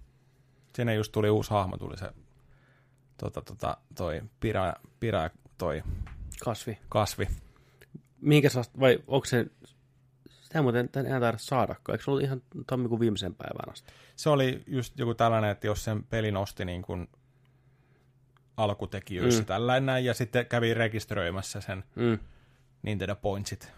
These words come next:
Speaker 1: muistaakseni, niin tota, sitä kautta sai sitten sillain downloadi, että se tuli päivityksen mukana sitten. Ja sitä ei kai tuu myyntiin.
Speaker 2: Niin kuin ollenkaan.
Speaker 1: Niin, tai no kyllä mä en luulisi, että se tulisi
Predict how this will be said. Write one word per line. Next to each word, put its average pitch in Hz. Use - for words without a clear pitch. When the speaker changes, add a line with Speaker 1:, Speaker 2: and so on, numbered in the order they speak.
Speaker 1:
muistaakseni, 90
niin 73
tota, -
sitä 101
kautta 95
sai 95
sitten -
sillain 90
downloadi, 80
että 87
se 90
tuli 110
päivityksen 98
mukana 82
sitten. -
Ja -
sitä 123
ei 113
kai 110
tuu 117
myyntiin. 98
Speaker 2:
Niin 123
kuin 120
ollenkaan. 92
Speaker 1:
Niin, 73
tai 80
no 92
kyllä 95
mä 98
en 90
luulisi, 104
että -
se 87
tulisi -